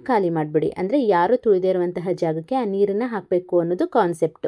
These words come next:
ಹಾಗಾಗಿ ಹೇಳ್ತಾ ಇದ್ದೀನಿ ಅಷ್ಟೇನೆ. ಇವಾಗ ಉಪ್ಪನ್ನ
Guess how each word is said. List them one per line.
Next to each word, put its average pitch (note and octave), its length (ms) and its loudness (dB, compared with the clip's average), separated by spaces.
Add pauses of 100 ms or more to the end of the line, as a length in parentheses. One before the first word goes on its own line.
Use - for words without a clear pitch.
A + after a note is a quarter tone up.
(140)
ಹಾಗಾಗಿ F3 460 -2
ಹೇಳ್ತಾ F3+ 300 2
ಇದ್ದೀನಿ F3 360 0
ಅಷ್ಟೇನೆ. D3 520 -6 (460)
ಇವಾಗ F#3+ 340 0 (220)
ಉಪ್ಪನ್ನ G#3 320 2